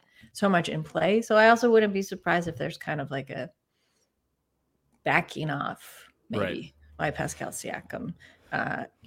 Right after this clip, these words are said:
Speaker 1: and maybe some of that is coming from direction internally where it's like, "You know what? We are where we are this season. Be great
Speaker 2: Mm-hmm.
Speaker 1: if we made the play-in. You could show up there, but for the rest of this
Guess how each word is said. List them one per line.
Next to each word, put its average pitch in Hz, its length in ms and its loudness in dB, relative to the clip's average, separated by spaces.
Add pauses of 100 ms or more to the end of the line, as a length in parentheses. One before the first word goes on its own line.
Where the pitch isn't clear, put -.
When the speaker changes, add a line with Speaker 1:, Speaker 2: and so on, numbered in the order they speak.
Speaker 1:
and 247 180 10
maybe 302 580 4
some 269 260 4
of 277 80 4
that 269 180 8
is 269 120 0
coming 247 260 2
from 240 220 0
direction 233 420 4
internally 233 420 4
where 151 160 2
it's 151 200 -2
like, 156 200 0
"You 196 60 0
know 180 140 2
what? 175 280 2
We 175 120 2
are 160 160 6
where 165 160 2
we 165 180 -2
are 135 160 0
this 147 200 -6
season. 165 600 -6
Be 160 80 -6
great 147 220 -2
Speaker 2:
Mm-hmm. - 60 0
Speaker 1:
if - 80 -10
we - 100 -4
made 139 200 -6
the - 60 -16
play-in. 214 500 6 (600)
You 175 140 -2
could 175 240 -8
show 135 280 -2
up - 220 -4
there, 180 540 6
but - 260 -4
for 135 120 -8
the 135 100 -4
rest - 280 -6
of 120 100 -12
this - 380 -12